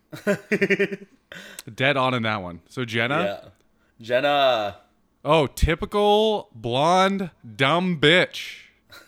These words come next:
Speaker 1: <laughs>
Speaker 2: Typical dumb bitch.
Speaker 1: Look at her hair. It's
Speaker 2: She's got
Speaker 1: nice. She's got fucking long on one side and short on the other.
Speaker 2: Mm-hmm.
Speaker 1: Or those are extensions.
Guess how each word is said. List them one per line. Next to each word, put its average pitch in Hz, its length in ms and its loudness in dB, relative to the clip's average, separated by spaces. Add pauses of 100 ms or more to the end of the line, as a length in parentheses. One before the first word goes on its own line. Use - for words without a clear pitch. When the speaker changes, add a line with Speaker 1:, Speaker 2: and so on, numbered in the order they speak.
Speaker 1:
<laughs> - 600 -6
Speaker 2:
Typical 254 760 2
dumb 185 720 0 (180)
bitch. - 1080 -4 (720)
Speaker 1:
Look 180 120 -2
at 240 80 2
her 226 80 4
hair. 226 200 4
It's 170 120 -2
Speaker 2:
She's - 60 -14
got 226 120 6
Speaker 1:
nice. 180 120 -2
She's 151 140 -8
got 160 280 0
fucking 165 220 -6
long 139 300 -2
on 151 160 -4
one 139 160 -6
side 156 300 -2
and 143 80 -12
short 139 220 -8
on 139 80 -10
the 123 140 -6
other. 160 480 -2 (160)
Speaker 2:
Mm-hmm. 110 340 -10
Speaker 1:
Or 160 140 4
those 190 180 2
are 233 40 2
extensions. 208 760 -2